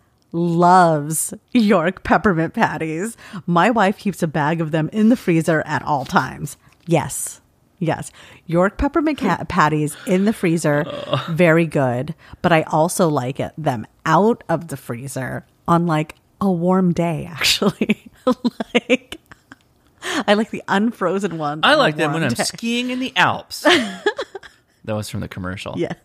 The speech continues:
Speaker 2: If you remember back in the day.
Speaker 1: "Junior mints are an excellent snack at any time, and I'm surprised they can handle all the cali heat and not just form an amorphous blob in the box."
Speaker 2: Yeah, that is actually, well, it's 'cause it's, it's covered in wax. Carnauba wax.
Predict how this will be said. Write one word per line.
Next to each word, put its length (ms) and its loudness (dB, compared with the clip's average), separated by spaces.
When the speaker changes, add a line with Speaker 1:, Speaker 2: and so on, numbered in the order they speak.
Speaker 2:
If 80 -20
you 80 -14
remember 280 -14
back 120 -12
in 80 -8
the 140 -2
day. 100 -4
Speaker 1:
"Junior 420 4
mints 380 0
are 100 2
an 220 0
excellent 460 -2
snack 340 -2
at 160 -4
any 240 2
time, 500 0
and 140 2
I'm 100 0
surprised 680 -2
they 80 -2
can 140 -2
handle 380 2
all 200 4
the 100 -4
cali 400 -2
heat 400 -4
and 160 4
not 220 2
just 200 0
form 440 -2
an 240 -2
amorphous 640 0
blob 600 0
in 180 0
the 80 0
box." 600 -4
Speaker 2:
Yeah, 200 4
that 200 4
is 120 0
actually, 300 -2
well, 160 2
it's 140 -2
'cause 160 -8
it's, 240 -16
it's 320 -12
covered 180 -10
in 140 -14
wax. 420 -14
Carnauba 340 -8
wax. 380 -10